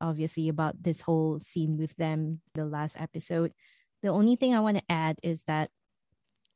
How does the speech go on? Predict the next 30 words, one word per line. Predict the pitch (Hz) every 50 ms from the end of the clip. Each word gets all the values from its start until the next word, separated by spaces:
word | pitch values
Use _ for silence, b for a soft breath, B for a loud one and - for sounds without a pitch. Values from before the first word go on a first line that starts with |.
| _ - -
aside | 254 233 - 330 277 247
from | - 254 220
the | 208
fact | - - 190 165 -
that | 147 160
Gino | 151 175 170 170
is | 160 156 -
super | - - 190 175 - 180 180
immature | - 175 170 165 156 151 - - 165 160 160 156
by | 156 151 147
trying | - - 175 160 165 165 160
to | 160 170 160
send | - - 180 165 156 160 156
his | 170 160 - - - _ _ _ _
ex | - 165 151 - - - - -
nudes | - - 165 170 175 170 170 165 160 - - - _ _ _ _ _ _
just | - 165 - -
to | - 165
rub | 156 151 151 160
it | 165 - -
in | 147 156
her | 160 151
face, | - - _ 156 151 156 170 202 - - _ _ _
like | 175 160 151 165
a | 165
revenge | 165 165 156 147 170 147 151 156 156 - - _
porn | - 170 151 147 -
situation, | - - - - - - - - - - - - - 202 220 254 254 - _ _ _ _ _ _ _ _ _ _ _ _ _ _ _
is | - 196 196 175
that, | - 190 185 180 175 -